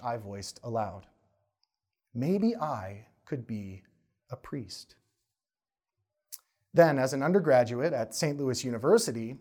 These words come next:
I met the Jesuits for the first time, and I loved them. I thought about joining. My freshman year roommate and I agreed that we would join together, actually. He is married now,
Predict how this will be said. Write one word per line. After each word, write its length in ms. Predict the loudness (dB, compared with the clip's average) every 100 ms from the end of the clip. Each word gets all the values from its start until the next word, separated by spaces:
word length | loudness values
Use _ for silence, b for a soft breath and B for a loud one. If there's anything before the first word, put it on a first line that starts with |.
| 4
I 120 | 8
met 180 | 8 8
the 60 |
Jesuits 440 | 12 12 12 8 4
for 120 | -2
the 80 | -2
first 280 | -4 -6 -6
time, 220 | -6 -4
and 140 | 0
I 120 | 6 6
loved 460 | 8 10 10 10
them. 220 | -2 -4 -12 b b b b b b
I 100 | 12
thought 240 | 12 12
about 260 | 12 10 10
joining. 460 | 8 10 8 6
My 140 | 4 2
freshman 400 | 8 6 8 8
year 140 | 8
roommate 420 | 10 10 10 8
and 80 | 8
I 120 | 10
agreed 420 | 10 10 6 8 8
that 160 | 6
we 120 | 8
would 160 | 6 6
join 300 | 4 4 6
together, 420 | 6 12 12 12
actually. 560 | 8 4 2 -2 -4 -8 2
He 420 | 8 8 8 4
is 420 | 0 -4 -4 -8 4
married 360 | 8 8 6
now, 380 | 0 8 8 8